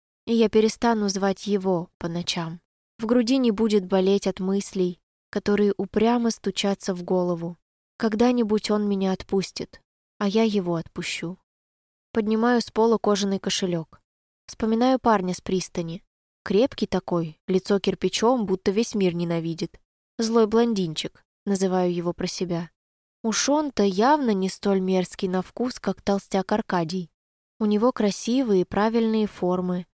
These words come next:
по-женски пухлые губы. Целоваться с ним должно быть сплошное удовольствие.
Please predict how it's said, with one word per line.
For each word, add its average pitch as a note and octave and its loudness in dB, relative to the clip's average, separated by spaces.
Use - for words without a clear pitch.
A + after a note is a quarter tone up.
по-женски G3+ 0
пухлые G#3+ 0
губы. F3 -4
Целоваться G#3 0
с - -8
ним B3+ -2
должно G#3 0
быть A3 -4
сплошное G#3 -2
удовольствие. F3 -4